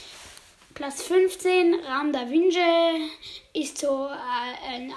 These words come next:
eine Wand, äh, mit einem Kamin, wo man die Reg-, Regeln von Umbridge so weg, ähm, sprengen kann. Und so eine Figur, äh, so eine Statue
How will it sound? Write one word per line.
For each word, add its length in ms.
eine 280
Wand, 420
äh, 280
mit 360
einem 240
Kamin, 380
wo 320
man 240
die 140
Reg-, 400
Regeln 440
von 240
Umbridge 460
so 180
weg, 320
ähm, 340
sprengen 640
kann. 380
Und 300
so 220
eine 260
Figur, 800
äh, 180
so 140
eine 260
Statue 840